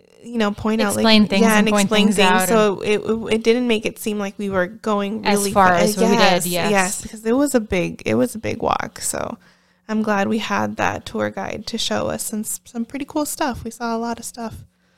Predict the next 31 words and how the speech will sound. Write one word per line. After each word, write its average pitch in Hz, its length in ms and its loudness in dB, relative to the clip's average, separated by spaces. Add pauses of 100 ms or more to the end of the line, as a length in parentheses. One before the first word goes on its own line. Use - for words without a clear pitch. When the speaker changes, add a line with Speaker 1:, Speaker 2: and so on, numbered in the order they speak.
(400)
Speaker 2:
So 330 220 -4
we 330 80 2
went 349 180 2
back 330 200 4
to 320 100 0
the 302 140 4
hotel 269 380 2
and 254 140 0
crashed 202 520 2
that 196 200 2
night. 190 380 -2
And 226 160 -8
the 240 60 -4
next 269 320 -2
morning, 240 580 -2
um, 196 260 -4
the 202 100 -2
hotel 214 460 -2
was 226 160 -4
a 240 60 -6
bed 202 160 -2
and 220 120 -2
breakfast. 196 580 -6
So 202 140 -4
we 196 100 -4
had, 214 160 -4
like, 254 160 -4 (140)
pancakes 196 600 -2
that - 160 -6
were 180 80 -6
good. 180 380 -6